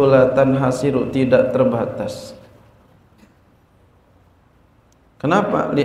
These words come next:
anna zakira, karena orang yang zikir, yasiru, jadilah dia itu jalisal aki ta'ala,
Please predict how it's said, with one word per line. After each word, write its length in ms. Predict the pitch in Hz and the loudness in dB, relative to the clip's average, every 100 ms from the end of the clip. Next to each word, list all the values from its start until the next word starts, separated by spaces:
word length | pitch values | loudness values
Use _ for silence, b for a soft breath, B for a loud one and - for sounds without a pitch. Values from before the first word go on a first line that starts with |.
| 160 | 0
anna 480 | 156 143 139 135 | 0 2 2 2
zakira, 640 | 131 151 156 - 147 131 117 | 2 0 0 0 0 2 2
karena 320 | 139 135 143 | 0 -2 0
orang 320 | 139 135 139 | 2 2 2
yang 160 | 131 135 | 2 2
zikir, 320 | 135 135 151 | 0 0 0
yasiru, 640 | 147 135 131 143 139 135 | 4 4 2 2 0 2
jadilah 480 | 135 131 151 147 131 | 4 4 4 2 2
dia 160 | 135 131 | 2 2
itu 400 | 131 131 143 123 | 2 0 0 2
jalisal 720 | 127 127 151 147 139 127 127 | 4 4 2 0 2 2 2
aki 320 | 143 - 143 | -2 -2 -4
ta'ala, 720 | 139 127 139 143 131 - - | -2 -2 -2 -4 -4 -8 -16